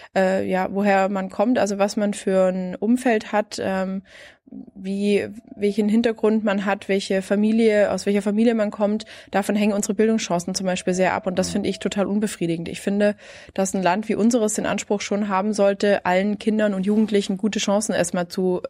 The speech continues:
Speaker 1: äh, ermöglichen, äh, eine gute Schulbildung, gute Ausbildungsmöglichkeiten und es sollte eben nicht davon abhängen, welchen Bildungshintergrund die Eltern zum Beispiel haben. Äh, also das war immer schon was, was mich sehr umgetrieben hat und natürlich auch Gerechtigkeit. Also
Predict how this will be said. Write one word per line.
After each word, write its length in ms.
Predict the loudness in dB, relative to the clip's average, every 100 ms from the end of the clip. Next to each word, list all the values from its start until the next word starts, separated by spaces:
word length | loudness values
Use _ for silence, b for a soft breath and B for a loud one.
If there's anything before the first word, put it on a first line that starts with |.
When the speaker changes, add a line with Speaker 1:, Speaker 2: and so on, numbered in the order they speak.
| -12 -4
Speaker 1:
äh, 320 | 0 0 0
ermöglichen, 680 | 0 0 0 0 0 0 0 B B B B B
äh, 80 | 0
eine 400 | 2 0 0 -2
gute 240 | 0 0
Schulbildung, 560 | 2 2 4 2 2 0
gute 260 | 0 2
Ausbildungsmöglichkeiten 1300 | 2 0 0 0 0 0 0 0 -4 0 0 0 -2
und 140 | -2
es 100 | 0
sollte 240 | 0 0 0
eben 140 | 0
nicht 200 | -2 -2
davon 220 | -2 -2
abhängen, 400 | -4 -2 -2 0
welchen 280 | -4 -4 -4
Bildungshintergrund 800 | -2 -2 -4 -4 -4 -4 -4 -2
die 60 |
Eltern 300 | -2 0 -2
zum 100 | -4
Beispiel 300 | -8 -8 -6
haben. 340 | -6 -6 -8 -10 B B B B B
Äh, 80 | 2
also 360 | 2 2 0
das 180 | -2 0
war 100 | 0
immer 180 | 2 0
schon 200 | 2 2
was, 200 | 0 0
was 120 | 0
mich 140 | 0 2
sehr 160 | 2
umgetrieben 540 | 4 2 2 -2 0 2
hat 160 | 0
und 80 | -2
natürlich 320 | -4 -2 -2
auch 140 | -2 -2
Gerechtigkeit. 800 | 0 2 2 -2 -4 0 2 2
Also 340 | -2 -2 -4